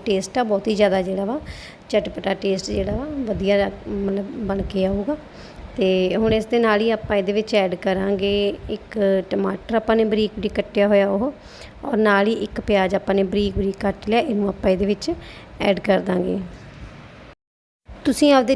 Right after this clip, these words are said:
ਟੇਸਟ ਦੇ according ਇਹਦੇ 'ਚ ਖੀਰਾ ਵਗੈਰਾ ਵੀ ਬਾਰੀਕ ਕੱਟ ਕੇ ਯੂਜ਼ ਕਰ ਸਕਦੇ ਆ। ਤੇ ਆਪਾਂ ਨੇ ਖਾਲੀ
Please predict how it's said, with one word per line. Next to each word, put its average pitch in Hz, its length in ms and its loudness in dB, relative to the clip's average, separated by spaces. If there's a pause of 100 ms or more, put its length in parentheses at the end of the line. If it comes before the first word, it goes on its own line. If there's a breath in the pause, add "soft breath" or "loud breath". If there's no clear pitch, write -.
ਟੇਸਟ 233 300 4
ਦੇ 240 120 4
according 226 360 4
ਇਹਦੇ 226 80 4
'ਚ 240 180 -4
ਖੀਰਾ 202 300 2
ਵਗੈਰਾ 202 280 4
ਵੀ 220 120 -2
ਬਾਰੀਕ 202 360 4
ਕੱਟ 208 200 -2
ਕੇ 220 120 -4
ਯੂਜ਼ 202 280 0
ਕਰ 202 160 0
ਸਕਦੇ 202 440 -2
ਆ। 320 100 -2 (460)
ਤੇ 196 380 -2
ਆਪਾਂ 214 240 0
ਨੇ 196 100 4
ਖਾਲੀ 196 240 0